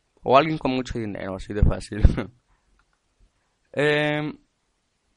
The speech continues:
como, em, vamos a la página de Apple y son más de catorce punto siete pi-, millones de píxeles. Y luego dice, "Y el poder para hacer es,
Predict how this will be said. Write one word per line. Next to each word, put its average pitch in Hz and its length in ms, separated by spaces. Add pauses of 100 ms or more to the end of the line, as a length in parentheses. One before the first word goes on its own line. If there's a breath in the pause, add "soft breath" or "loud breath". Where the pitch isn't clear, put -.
(1700)
como, 123 1160 (440)
em, 131 680 (400)
vamos 143 320
a 151 40
la 127 100
página 131 300
de 117 160
Apple 135 420 (540)
y 160 360
son 151 380
más 147 220
de 147 240 (100)
catorce 135 480
punto 143 420
siete 127 480
pi-, - 220 (260)
millones 120 560
de 110 120
píxeles. - 920 (1600)
Y 110 240
luego 110 260
dice, 107 320
"Y 104 120
el 107 160
poder 123 360
para 127 320
hacer 120 280
es, - 260